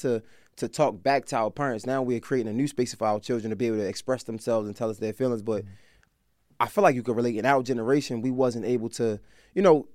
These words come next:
Speaker 1: saying how you felt was talking back, being
Speaker 2: Yeah.
Speaker 1: disrespectful. You know what I'm saying? So as I got older, as a man, I thought that, you know, me respecting you or me,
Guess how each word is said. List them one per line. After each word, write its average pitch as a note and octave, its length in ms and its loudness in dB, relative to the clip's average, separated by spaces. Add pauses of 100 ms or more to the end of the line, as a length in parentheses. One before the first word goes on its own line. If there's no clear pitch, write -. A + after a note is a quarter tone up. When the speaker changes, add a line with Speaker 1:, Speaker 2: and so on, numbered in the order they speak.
(180)
Speaker 1:
saying F3+ 320 4
how E3+ 80 4
you D3+ 120 2
felt C#3 200 2
was A#2+ 100 -6
talking A#2 300 -4
back, G2 240 -8
being A2 160 -4
Speaker 2:
Yeah. G#2+ 80 -6
Speaker 1:
disrespectful. F#2+ 520 -8 (300)
You - 80 -6
know B2+ 40 4
what - 20 2
I'm A#2 60 0
saying? A#2+ 200 0
So A#2 160 2
as A#2 160 2
I A2+ 80 2
got G#2 240 0
older, C3+ 260 4
as A2 160 0
a G#2 60 -4
man, B2+ 320 -2
I A2 100 -2
thought A2+ 300 0
that, A2 160 0
you A2+ 60 -4
know, A2 260 -2 (540)
me D3 260 0
respecting B2+ 640 -2
you A2+ 160 -2
or A2 340 0
me, A#2+ 560 -2